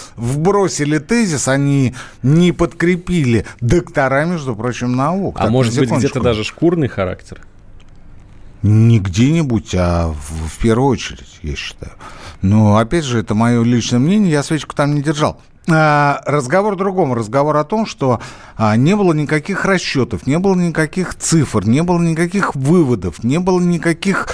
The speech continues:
Speaker 1: моделей, в конце концов. Ну вот хорошо, о чём я им говорю сейчас? Что я имею в виду? Я имею в виду то, что, а, ну окей, мы раздаём, как предлагали, а, господа.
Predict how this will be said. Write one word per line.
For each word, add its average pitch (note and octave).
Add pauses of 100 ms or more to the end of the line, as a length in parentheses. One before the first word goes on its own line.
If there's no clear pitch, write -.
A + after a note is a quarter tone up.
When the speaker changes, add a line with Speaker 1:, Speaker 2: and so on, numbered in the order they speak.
(160)
Speaker 1:
моделей, F#3+
в -
конце D3+
концов. F#2+
Ну A3
вот A#3+
хорошо, A3
о C#3
чём G#3+
я D3+
им A#2+
говорю A#2
сейчас? -
Что -
я F3
имею A#2
в -
виду? G2+
Я G3+
имею G3+
в F3
виду F3
то, D#3+
что, - (460)
а, A2+ (200)
ну D4+
окей, B2+ (220)
мы C4
раздаём, D#3
как C#3
предлагали, A#2+ (220)
а, G#2
господа. G#2